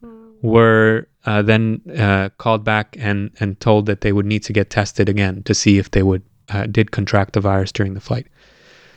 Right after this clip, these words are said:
Speaker 1: That sounds very thorough.
Speaker 2: Yes, very thorough and very different from arriving at Pearson.
Speaker 1: Yeah.
Speaker 2: Um, okay, so we came and we settled in, I guess.
Speaker 1: Yeah, in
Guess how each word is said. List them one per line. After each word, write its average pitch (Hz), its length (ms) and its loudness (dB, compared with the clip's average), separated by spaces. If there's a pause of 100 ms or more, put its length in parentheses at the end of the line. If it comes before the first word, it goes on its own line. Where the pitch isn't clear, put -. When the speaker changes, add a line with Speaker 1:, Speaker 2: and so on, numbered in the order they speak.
(300)
Speaker 1:
That 208 160 -4
sounds 202 220 4
very 202 200 6
thorough. 190 420 0 (100)
Speaker 2:
Yes, 120 720 -4 (200)
very 135 260 2
thorough 120 300 2
and 110 120 0
very 117 240 2
different 107 400 -8
from 98 460 -2 (560)
arriving 98 460 2
at 95 140 -8
Pearson. - 400 -4 (280)
Speaker 1:
Yeah. 196 380 -4 (920)
Speaker 2:
Um, 110 640 2
okay, 135 260 0
so - 160 0
we 147 120 2
came 156 540 2
and 127 420 0 (280)
we 123 120 4
settled 127 360 4
in, 120 280 2 (220)
I 107 120 0
guess. 110 500 2 (440)
Speaker 1:
Yeah, 226 280 4 (360)
in 196 420 2